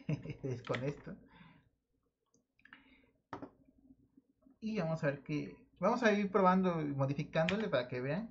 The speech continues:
Dice que no se puede utilizar un valor unario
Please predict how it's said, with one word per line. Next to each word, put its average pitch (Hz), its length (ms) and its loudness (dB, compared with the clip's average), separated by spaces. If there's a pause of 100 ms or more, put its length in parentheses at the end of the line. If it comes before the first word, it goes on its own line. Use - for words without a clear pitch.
(2250)
Dice 180 800 -2
que 156 220 2
no 160 160 0
se 156 140 -2
puede 156 360 -4
utilizar 147 380 -4
un 143 80 -4
valor 139 260 -4
unario 160 1000 -2